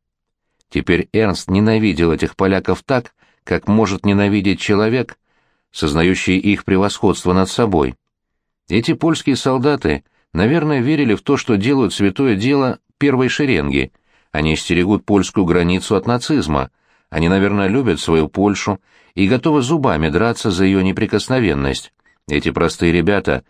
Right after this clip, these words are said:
загнанные в лес дисциплиной полковничьего государства, едва ли понимали, что их родина давно продана, обречена на муки своими же польскими предателями-министрами, иноземными политиками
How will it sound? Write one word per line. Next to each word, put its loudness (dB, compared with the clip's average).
загнанные 2
в 2
лес 0
дисциплиной 0
полковничьего 0
государства, -2
едва -2
ли 0
понимали, 0
что -2
их -2
родина 0
давно 0
продана, 0
обречена 0
на 0
муки 0
своими 0
же -2
польскими 0
предателями-министрами, 0
иноземными 0
политиками 0